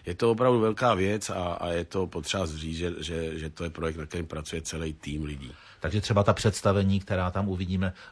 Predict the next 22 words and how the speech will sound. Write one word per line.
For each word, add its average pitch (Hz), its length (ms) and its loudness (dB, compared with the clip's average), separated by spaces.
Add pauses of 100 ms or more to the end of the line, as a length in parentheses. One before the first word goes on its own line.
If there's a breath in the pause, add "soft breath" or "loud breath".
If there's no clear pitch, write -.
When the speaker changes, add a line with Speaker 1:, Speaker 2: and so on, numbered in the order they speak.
Speaker 2:
to 92 100 0
nebudou 95 260 2
taková 85 300 0
ta 87 120 0
malá 85 520 -2
česká, 80 500 -4
klasická, 85 680 -4
ale 90 180 -2
budou 101 220 4
otevřená, 98 680 2
Speaker 1:
<clears throat> 92 100 2
Speaker 2:
multikulturní, 95 1000 0 (460 loud breath)
eh, 82 40 -2
takřka 87 340 -6
až 92 140 -2
globální. 92 760 0
Speaker 1:
Víte 92 240 0
co, 113 280 4
samozřejmě, 120 560 2
eh, 87 120 2 (360)
standardní, 104 1160 0
eh, 82 40 0